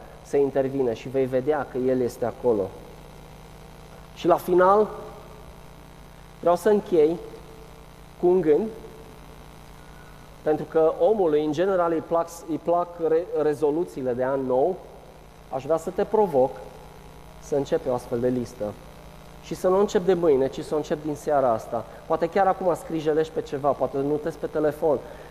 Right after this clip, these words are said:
Găsește momente frumoase în viața ta și vei descoperi că Dumnezeu este în ele.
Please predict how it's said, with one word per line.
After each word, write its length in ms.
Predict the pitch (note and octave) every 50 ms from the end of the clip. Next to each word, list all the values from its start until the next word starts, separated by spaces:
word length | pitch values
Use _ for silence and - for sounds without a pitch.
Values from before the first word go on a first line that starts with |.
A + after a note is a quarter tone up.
| - -
Găsește 440 | E3 F#3 F#3 - A3 A3 A3 - A3+
momente 460 | G#3+ G#3 G3+ G3 G3 F#3+ F3+ - D#3+
frumoase 560 | D3+ - - D#3+ D#3 D#3+ D#3+ D#3 C3+ - -
în 80 | C#3+ C3+
viața 300 | C3+ C#3+ C3+ B2+ - C3+
ta 140 | B2 B2+ A#2
și 140 | - - C3+
vei 160 | C3+ C#3 C3+
descoperi 520 | C#3 C3 - - - C3+ - D3 C#3 C#3+
că 100 | B2 C3+
Dumnezeu 460 | B2+ C3 B2+ B2 A#2+ A#2 B2 C3+ B2
este 280 | A#2+ A2+ A2 - - B2
în 120 | A#2 A#2+
ele. 320 | A#2+ A#2+ A2+ G#2+ G2+ F#2+